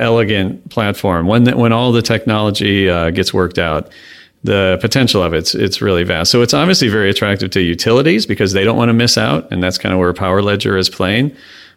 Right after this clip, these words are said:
um, to allow them to have that capability and communicate and, you know, offer that kind of stuff to their customers. And then, you know, Grid Plus and others are on the other side saying, "Forget the utility. You know, at some point we can, um,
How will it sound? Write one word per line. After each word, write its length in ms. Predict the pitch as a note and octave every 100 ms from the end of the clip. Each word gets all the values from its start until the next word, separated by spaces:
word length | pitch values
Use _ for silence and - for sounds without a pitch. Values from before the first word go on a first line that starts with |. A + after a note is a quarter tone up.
| _
um, 440 | G#2 F#2 F2 F2 F2+
to 160 | G2
allow 260 | G2 F2+ F2
them 500 | F2+ F2 G#2 A#2+ B2
to 140 | A2+
have 260 | A2 G#2+ G#2
that 380 | G#2 G#2 G#2+ -
capability 760 | A2+ G#2+ G#2 G#2+ G#2+ G#2+ B1 A2+
and 200 | F2 F2+
communicate 640 | F#2 F#2+ F#2 F#2+ F#2 -
and, 300 | E2 D#2 B2+
you 80 | -
know, 100 | F#2
offer 260 | F2 F#2+
that 140 | F2+ -
kind 140 | F2+
of 60 | G2
stuff 180 | F#2+ -
to 80 |
their 140 | F2+ F2
customers. 600 | G2 G2 G2 G2+ A2 G#2
And 160 | F2+
then, 400 | F2+ F#2 F2+ F#2 - - - _ _ _ _ -
you 80 | G2+
know, 200 | F#2 F#2
Grid 240 | G#2 G2
Plus 380 | G2+ G#2+ G#2+ G#2
and 100 | G2
others 340 | A2 G#2+ F#2+
are 140 | G2+ F#2
on 100 | F2+
the 120 | A2
other 180 | C#3 B2+
side 320 | G2+ F#2+ F2+
saying, 240 | F#2 F2+
"Forget 300 | - F#2 A#2
the 80 | A2
utility. 680 | F#2+ F2+ F#2+ F2+ F2 D#2+ - _ _ -
You 100 | G2
know, 100 | E2+
at 120 | -
some 160 | G#2
point 420 | G#2 F2+ F2+ - F#2+
we 140 | F2+
can, 640 | F2 E2+ D#2+ C4+ B3 A3+ -
um, 500 | F#2 E2 D#2 D#2